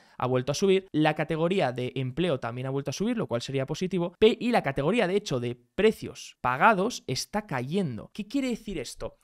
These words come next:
Que estamos viendo menores precios, o sea, caída de precios en los manufactureros. Entonces, precios pagados están viendo una caída. ¿Qué pasa, no? Que esto ya lo sabíamos. Hemos visto la energía caer estas, estos últimos meses,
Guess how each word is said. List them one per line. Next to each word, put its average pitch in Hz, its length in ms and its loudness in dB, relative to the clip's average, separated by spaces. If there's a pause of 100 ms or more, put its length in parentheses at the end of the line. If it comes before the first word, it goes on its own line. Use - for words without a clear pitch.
(120)
Que 151 360 -2
estamos 214 500 2
viendo 135 460 -2
menores 143 760 -4 (100)
precios, 208 600 2
o - 20 -10
sea, 131 140 -8
caída 151 360 2
de 131 120 0
precios 165 520 -8 (100)
en 160 140 -2
los 170 140 -2
manufactureros. 123 720 -6
Entonces, 120 320 -12
precios 190 400 -2
pagados 135 640 0
están 156 340 -2
viendo 156 220 -2
una 156 160 -2
caída. 113 440 -2 (120)
¿Qué 190 120 0
pasa, 135 240 0
no? 175 140 -2
Que 196 80 2
esto 220 200 0
ya 202 280 2
lo 131 160 0
sabíamos. 120 520 -2
Hemos 127 120 -6
visto 131 220 -4
la 120 100 -2
energía 120 720 -4
caer 185 340 4
estas, - 480 -6
estos - 240 -10
últimos 131 300 -6
meses, 190 420 -2